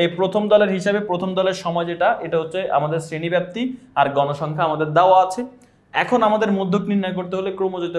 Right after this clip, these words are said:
গণসংখ্যা লাগে, আমরা ক্রমযুক্ত গণসংখ্যা বের করে ফেলবো। প্রথম ঘরে গণসংখ্যা যত, ক্রমযোজিত গণসংখ্যা তত হয় প্রথম ঘরে। এরপর কোনাকুনি যোগ, এই পাঁচের সাথে চার যোগ করবো নয়, নয়ের সাথে দুই যোগ করবো এগারো, এগারোর সাথে সাত যোগ করলে আঠারো। তো এইভাবে হচ্ছে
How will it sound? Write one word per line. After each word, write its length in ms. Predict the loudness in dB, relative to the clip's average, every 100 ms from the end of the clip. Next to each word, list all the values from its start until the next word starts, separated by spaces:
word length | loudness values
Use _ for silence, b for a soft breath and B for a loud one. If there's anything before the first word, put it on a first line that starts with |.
| -4
গণসংখ্যা 440 | -4 -6 -6 -4 -2
লাগে, 120 | -2
আমরা 120 | -4 -4
ক্রমযুক্ত 380 | -6 -6 -6 -4 -6
গণসংখ্যা 380 | -6 -6 -4 -4
বের 100 | -4 -2
করে 120 | -4
ফেলবো। 200 | -4 -8 -10 B B B
প্রথম 200 | -6 -4 0
ঘরে 140 | 0 0
গণসংখ্যা 400 | -2 -2 -4 -6 -8
যত, 100 | -8 -8
ক্রমযোজিত 420 | -6 -6 -6 -4 -4
গণসংখ্যা 380 | -6 -8 -8 -8 -6
তত 120 | -4 -4
হয় 100 | -6
প্রথম 200 | -8 -8 -8
ঘরে। 140 | -10 -14 b b -6
এরপর 200 | -2 -2 0
কোনাকুনি 340 | 0 2 0 -2
যোগ, 80 | -2
এই 60 | 0 2
পাঁচের 240 | 2 0
সাথে 160 | -6 -6 -4
চার 100 | -2 -2
যোগ 80 | -4 -8
করবো 160 | -8 -6 -2
নয়, 160 | 0 -2 -6 B B
নয়ের 180 | 0 0
সাথে 140 | -2 -4 -4
দুই 100 | -4 -4
যোগ 80 | -6
করবো 160 | -6 -2 0
এগারো, 200 | 0 -2 -6 -10 -4
এগারোর 200 | -2 -2 -4
সাথে 120 | -6 -4
সাত 120 | -4 -4
যোগ 80 | -8 -6
করলে 180 | -2 2
আঠারো। 260 | 2 -2 -8 -14 b b
তো 40 | 0
এইভাবে 260 | 2 2 0 -2
হচ্ছে 160 | -6